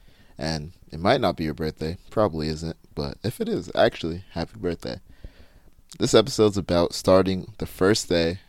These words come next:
of the rest of your life. And I got this idea from listening to other podcasts, reading books, and just always trying to learn more. So let's dive straight into it.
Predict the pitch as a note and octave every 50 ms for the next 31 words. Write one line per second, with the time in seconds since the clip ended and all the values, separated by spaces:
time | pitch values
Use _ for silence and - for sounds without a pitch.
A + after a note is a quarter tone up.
0 | _ _ - - D2+ D#2 D#2+ C2 D2+ D#2 - - - D#2+ D2+ C#2+ C2+ A#1 - -
1 | - - - - - _ - - - - - - - - - - - - E2+ F2
2 | F2 E2+ E2+ E2 D2+ - - F2+ G2+ A2+ A#2 - B2 B2 G#2+ F#2+ E2+ F#2 F#2+ F#2
3 | F#2 - - - F2+ E2+ E2 E2 D#2+ E2 E2 F2+ - - G#2 A2 - G#2+ G2+ G2+
4 | - - - F#2 F#2+ F2 - - E2+ E2+ F2+ - - F2+ E2+ E2 E2 E2 - -
5 | - - _ _ _ _ _ _ _ _ _ _ _ _ _ _ _ _ _ _
6 | _ _ _ - - - G#2 G#2 G2+ G#2 G2+ F2+ E2 F2+ F2+ F#2 F2+ - - -
7 | - - - - - - - - - - - - - - G2 F#2+ G2 G#2 G2 -
8 | - - - - G2+ A2+ A2+ A2 - - - G2 F#2 F2+ F2+ F2+ F2 E2+ E2 E2
9 | E2+ F#2 G#2 _ _ _ - C#2+ D2+ F2 E2+ D#2+ D#2+ D#2+ D#2+ D#2+ D#2 C#2+ C#2+ -
10 | - E2+ D#2+ F2 F2+ - - - F2+ E2+ E2 D#2+ - - - D2 C#2+ - - D2
11 | C#2+ - - - - -